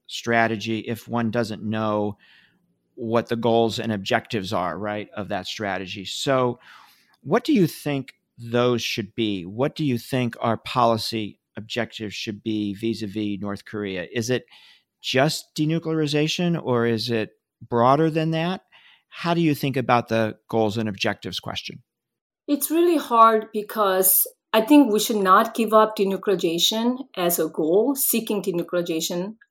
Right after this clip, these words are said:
Speaker 2: of, of North Korea as a goal. But I'm not sure if it's achievable, uh, because I think almost everybody can agree that North Korea is not going to give up their nuclear weapons.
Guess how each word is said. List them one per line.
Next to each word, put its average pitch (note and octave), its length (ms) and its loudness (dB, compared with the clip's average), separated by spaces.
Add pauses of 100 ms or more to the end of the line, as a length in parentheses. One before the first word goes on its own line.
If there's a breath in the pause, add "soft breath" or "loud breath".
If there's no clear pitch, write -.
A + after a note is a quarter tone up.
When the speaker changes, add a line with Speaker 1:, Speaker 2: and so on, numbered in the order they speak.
Speaker 2:
of, D#3+ 180 -8 (200)
of D#3 220 -2
North E3 260 -2
Korea E3+ 280 0
as E3+ 180 -6
a C#3+ 80 -8
goal. F3 420 -8 (580 soft breath)
But G#3+ 380 4 (300)
I'm A3+ 220 4
not G#3+ 220 8
sure G3 300 6
if F3 160 0
it's D#3 140 -2
achievable, - 720 -6 (500 soft breath)
uh, D#3 360 -2
because G#3 180 0
I G#3+ 100 2
think C4 140 6
almost C#4 340 6
everybody G#3+ 680 6
can F3+ 220 -6
agree E3 480 -4 (200)
that F3 260 2
North F#3+ 300 0
Korea E3+ 220 0
is E3 140 -2
not E3+ 360 2
going E3 240 -2
to D#3 320 -6 (500)
give F3+ 220 4
up D#3 240 0
their D3+ 140 -6
nuclear - 300 -6
weapons. - 480 -4